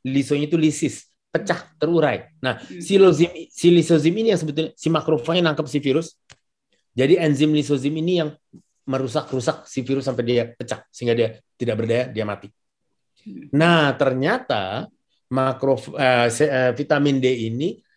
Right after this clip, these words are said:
Speaker 1: memperkuat kerja katelisidin namanya. Katelisidin itulah yang memicu supaya lisozim itu bisa bekerja bagus. Ke situ perginya. Jadi kalau vitamin D-nya kurang,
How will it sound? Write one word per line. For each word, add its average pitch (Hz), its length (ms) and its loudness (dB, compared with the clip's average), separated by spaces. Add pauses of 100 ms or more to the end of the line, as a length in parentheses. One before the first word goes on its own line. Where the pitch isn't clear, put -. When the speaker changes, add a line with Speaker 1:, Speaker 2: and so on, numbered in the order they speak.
(320)
Speaker 1:
memperkuat 175 1400 -2
kerja 156 480 0
katelisidin 139 1200 -4
namanya. 95 320 -10 (300)
Katelisidin 139 800 0
itulah 135 580 0
yang 151 220 0
memicu 147 480 0
supaya 151 320 -2
lisozim 131 560 0
itu 165 80 -2
bisa 131 160 -2
bekerja 113 320 -4
bagus. 92 420 -8 (220)
Ke - 100 -2
situ 165 220 4
perginya. 104 320 -4 (400)
Jadi - 360 -2
kalau 190 240 4
vitamin 151 480 2
D-nya 135 280 2
kurang, 123 440 -2